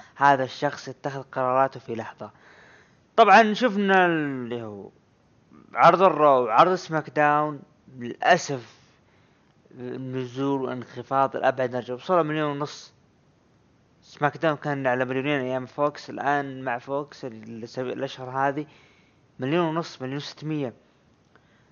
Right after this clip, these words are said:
فشالوا بول هيمن، والعلة مو ب-، مو ببول هيمن أو بروس بريتشارد، والعلة ب-،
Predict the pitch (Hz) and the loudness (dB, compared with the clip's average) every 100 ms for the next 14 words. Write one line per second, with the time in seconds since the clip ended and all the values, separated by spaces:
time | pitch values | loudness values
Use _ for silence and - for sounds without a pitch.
0 | _ _ - 156 156 160 160 156 147 - | _ _ -2 2 4 4 2 0 -2 -10
1 | - _ - - 226 240 180 143 156 139 | -20 _ -12 4 8 10 8 6 4 4
2 | 131 117 113 120 147 _ _ _ _ _ | 0 -4 -6 -10 -16 _ _ _ _ _
3 | _ - 160 175 196 190 214 175 156 143 | _ -6 0 2 2 2 0 -2 -6 -10
4 | 113 113 127 185 185 151 131 - _ - | -18 -14 -6 -4 -4 -6 -12 -20 _ -12
5 | 120 120 120 120 120 117 117 123 113 127 | -4 -2 -2 -2 -4 -4 -6 -6 -6 -6
6 | 123 - 120 117 - 131 - - - - | -8 -12 -14 -12 -16 -20 -20 -20 -18 -10
7 | 185 202 190 | -6 0 0